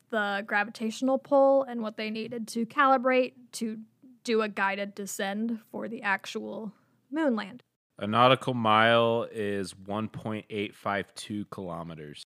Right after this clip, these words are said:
Speaker 1: So they were to go fifteen point six kilometers. I have that written down, but
Speaker 2: Or one point one five zero eight miles.
Speaker 1: Okay. That, that's how far they went. So they,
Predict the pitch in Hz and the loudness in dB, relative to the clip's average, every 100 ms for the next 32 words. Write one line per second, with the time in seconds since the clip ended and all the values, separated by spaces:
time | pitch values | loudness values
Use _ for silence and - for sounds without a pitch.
0 | _ _ 262 254 254 247 220 240 254 - | _ _ 4 4 4 2 0 0 -2 0
1 | 269 247 262 240 - 233 226 - - 226 | -2 0 -2 -4 -4 -4 -4 -6 -6 -4
2 | 202 190 - 208 214 262 269 220 226 202 | -4 -6 -14 -14 -6 -2 0 -2 -4 -8
3 | 208 190 185 190 214 - _ _ - 202 | -12 -14 -14 -12 -14 -14 _ _ -18 -18
4 | 247 _ _ _ _ _ _ _ _ _ | -20 _ _ _ _ _ _ _ _ _
5 | _ _ _ _ _ _ _ _ - 92 | _ _ _ _ _ _ _ _ -8 -8
6 | 92 95 101 98 - 104 101 98 92 95 | -6 -2 -2 -2 -4 -4 -4 -6 -4 -4
7 | 90 - 92 90 87 82 87 85 82 87 | -6 -4 -2 0 -2 -6 -6 -4 -6 -8
8 | 85 80 78 76 71 69 - - _ _ | -12 -12 -14 -14 -16 -18 -20 -20 _ _
9 | _ _ _ _ _ _ - 247 - - | _ _ _ _ _ _ -14 -14 -14 -20
10 | _ _ _ _ _ _ _ _ _ _ | _ _ _ _ _ _ _ _ _ _
11 | _ _ _ _ _ - 220 214 - _ | _ _ _ _ _ 0 2 0 -8 _
12 | _ 233 226 233 220 220 214 240 247 294 | _ -8 -4 -4 -4 -6 -10 -12 -16 -20
13 | _ _ _ _ _ _ - 254 247 247 | _ _ _ _ _ _ -2 0 2 2
14 | 262 277 294 302 | 2 2 2 0